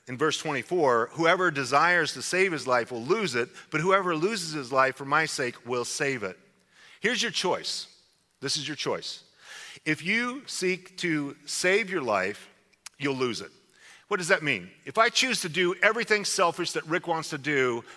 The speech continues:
ultimately I miss out on the abundant life that God has for me, because selfish fulfillment will not bring the love, joy, and peace that God's created in the Christian life.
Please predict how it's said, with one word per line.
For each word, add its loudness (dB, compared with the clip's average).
ultimately 0
I 6
miss -2
out 6
on -2
the -6
abundant -2
life -2
that -8
God 0
has 0
for -8
me, -10
because 0
selfish 0
fulfillment 0
will -4
not 2
bring -4
the -4
love, 0
joy, -4
and -8
peace -10
that -10
God's -2
created -4
in -6
the -10
Christian -10
life. -14